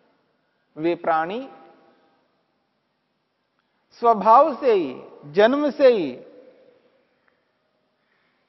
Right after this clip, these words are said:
जन्म से ही उन समस्त कार्यों को करते हुए आते हैं,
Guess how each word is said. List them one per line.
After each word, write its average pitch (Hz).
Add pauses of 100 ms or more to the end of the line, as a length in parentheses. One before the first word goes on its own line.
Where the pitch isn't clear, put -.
(1300)
जन्म 254
से 285
ही 285
उन 269
समस्त 240
कार्यों 208
को 202
करते 180
हुए 170
आते 147
हैं, 127